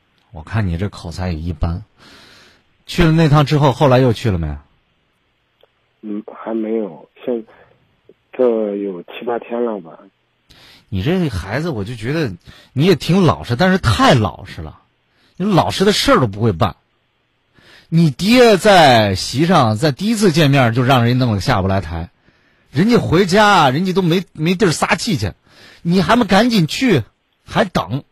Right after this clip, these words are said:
Speaker 1: 还等个把月，等过年时候再去。你，他爸妈不同意，你这婚能结成了才怪了。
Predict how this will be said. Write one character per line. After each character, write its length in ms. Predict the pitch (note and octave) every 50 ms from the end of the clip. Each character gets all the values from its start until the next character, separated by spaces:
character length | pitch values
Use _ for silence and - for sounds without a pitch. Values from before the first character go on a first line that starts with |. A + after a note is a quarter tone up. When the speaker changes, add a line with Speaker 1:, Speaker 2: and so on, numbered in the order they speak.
| _ _ _ _ _ _ _ _ _ _
Speaker 1:
还 100 | - F3+
等 180 | F3 E3+ C#3 B2
个 160 | - A3+ F#3
把 160 | C3+ A2+ C#3
月， 140 | F#3 F#3 C#3
等 160 | F3 D#3+ D3+
过 160 | - A#3 G#3
年 160 | D#3 C#3 D#3
时 60 | A3+ B3
候 100 | A3 E3
再 160 | C3+ G#2+ G2
去。 240 | - - - F#2 - _ _ _ _ _ _ _ _ _ _ _ _ _ _ _ _ _ _ _ _ _ _ _ _ _ _ _
你， 220 | F#3+ G#3 G3 E3 _ - _ _ _
他 220 | - - - G3+ G3+
爸 280 | - _ A3 F3 C3+
妈 220 | B2+ D#3 F#3 F#3+ F3+
不 120 | F3 F3
同 200 | - - C#3 D3+
意， 80 | D3+ B2+
你 80 | G#2
这 160 | F#2 C3 D#3 C3+
婚 180 | - E3+ F3
能 160 | D#3 D3+ E3
结 160 | - - E3+ E3+
成 140 | - B2
了 80 | C#3 C#3+
才 140 | - C#3+ C#3
怪 320 | - - G3 C#3+ F#2+ D#2+
了。 160 | - E2+ -